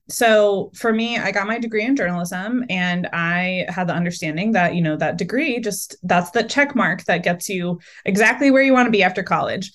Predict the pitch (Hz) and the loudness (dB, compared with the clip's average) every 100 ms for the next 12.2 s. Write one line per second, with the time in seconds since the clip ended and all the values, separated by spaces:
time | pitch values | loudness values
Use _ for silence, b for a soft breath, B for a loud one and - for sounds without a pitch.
0 | b - 220 202 202 208 220 240 233 226 | b 2 4 6 4 4 2 2 0 0
1 | 214 220 196 196 190 170 190 196 196 196 | 0 -2 -2 -2 -2 -2 -2 -4 -4 -4
2 | 180 175 - 208 185 185 185 175 175 180 | -4 -4 -6 -6 -4 -2 -2 -2 -2 -2
3 | 196 220 226 220 196 180 170 170 165 175 | -2 0 2 2 0 0 0 -2 -4 -6
4 | 185 170 175 165 165 175 160 196 220 233 | -4 -2 0 0 0 -2 -2 -2 -2 -2
5 | 226 190 180 170 170 220 214 175 170 175 | 0 0 0 -4 -2 -2 -2 -2 -2 -2
6 | 175 185 170 170 - - B B B 202 | -2 0 2 0 -4 -14 B B B 0
7 | 180 165 254 262 175 185 165 156 156 160 | 0 2 2 2 0 0 -2 -2 -2 -4
8 | 160 160 - - 185 202 202 190 180 170 | -4 -6 -6 -8 -2 -2 0 -2 -2 -2
9 | 185 165 170 - 180 170 170 160 160 156 | -2 0 0 -2 -2 -2 -2 -4 -4 -6
10 | 165 170 170 156 165 165 175 165 - 170 | -2 -2 0 0 -2 -2 -2 -4 -2 -2
11 | 160 - 170 170 190 - 180 - 220 202 | -2 -2 -4 -4 -2 -2 -2 -2 2 4
12 | 202 208 | 4 0